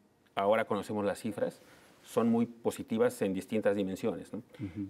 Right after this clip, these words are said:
Speaker 1: Eh, los resultados que yo enfatizaría son la reducción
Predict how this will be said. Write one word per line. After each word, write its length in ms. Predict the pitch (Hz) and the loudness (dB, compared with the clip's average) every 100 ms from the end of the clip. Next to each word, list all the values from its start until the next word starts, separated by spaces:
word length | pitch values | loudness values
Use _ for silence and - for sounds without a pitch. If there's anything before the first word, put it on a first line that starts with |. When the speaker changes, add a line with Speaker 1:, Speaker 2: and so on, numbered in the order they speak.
| - | -4
Speaker 1:
Eh, 500 | 101 98 95 90 90 - | -2 0 0 -4 -6 -4
los 160 | 95 | 0
resultados 640 | 98 110 95 120 123 - - | 0 0 2 6 4 2 -4
que 140 | 101 | 0
yo 220 | 107 113 | 4 6
enfatizaría 680 | 113 104 - 90 95 101 107 | 4 0 -6 -2 0 2 2
son 360 | - 101 98 - - _ | 2 -2 -4 -6 -16 _
la 140 | 101 95 | -4 0
reducción 680 | 95 90 - 117 113 113 | 0 -2 -2 0 2 0